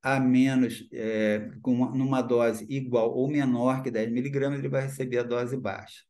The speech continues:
Então, é importante saber a dose da substância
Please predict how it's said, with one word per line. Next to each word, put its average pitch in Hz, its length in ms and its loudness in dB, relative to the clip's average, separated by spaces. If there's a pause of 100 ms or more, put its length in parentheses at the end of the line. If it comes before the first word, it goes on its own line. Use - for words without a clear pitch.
(120)
Então, - 160 -8
é - 20 -2
importante 139 520 -4
saber 104 440 -6 (420)
a - 120 -8
dose 127 440 0
da 151 60 -6
substância 135 880 -4